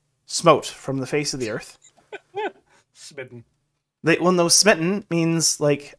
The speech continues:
Speaker 1: attraction.
Speaker 2: Oh, I see what you're
Speaker 1: It
Speaker 2: saying.
Speaker 1: is actually the past tense. The past
Speaker 2: It is
Speaker 1: tense of the
Speaker 2: smote.
Speaker 1: word smite is smote.
Speaker 2: Smoten?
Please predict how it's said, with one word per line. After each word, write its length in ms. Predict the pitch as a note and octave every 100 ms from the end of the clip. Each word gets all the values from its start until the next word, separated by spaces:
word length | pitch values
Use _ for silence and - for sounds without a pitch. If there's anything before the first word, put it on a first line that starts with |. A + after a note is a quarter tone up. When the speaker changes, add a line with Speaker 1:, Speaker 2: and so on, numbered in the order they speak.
| -
Speaker 1:
attraction. 540 | C#3+ F#3 F3+ - A2+ - _ _ _ _ _ _
Speaker 2:
Oh, 260 | C3 B2+ A2+
I 120 | C3 B2+
see 100 | B2+
what 80 |
you're 80 | B2 D#3
Speaker 1:
It 40 |
Speaker 2:
saying. 100 | E3+
Speaker 1:
is 100 | F3+
actually 360 | E3+ E3 E3+ D3
the 160 | C#3+
past 360 | - D#3 D#3 -
tense. 440 | F3 F#3+ - - _ _
The 60 | D3
past 300 | - D#3+ -
Speaker 2:
It 40 |
is 20 | F3+
Speaker 1:
tense 220 | F3 -
of 80 | E3+
the 60 |
Speaker 2:
smote. 60 | D#3
Speaker 1:
word 200 | D#3+ D#3
smite 420 | - E3 C#3+ C#3
is 240 | - D3 -
smote. 380 | - D3 - - _ _ _ _ _ _ _ _
Speaker 2:
Smoten? 640 | - - C3 F#3 F3 F#3+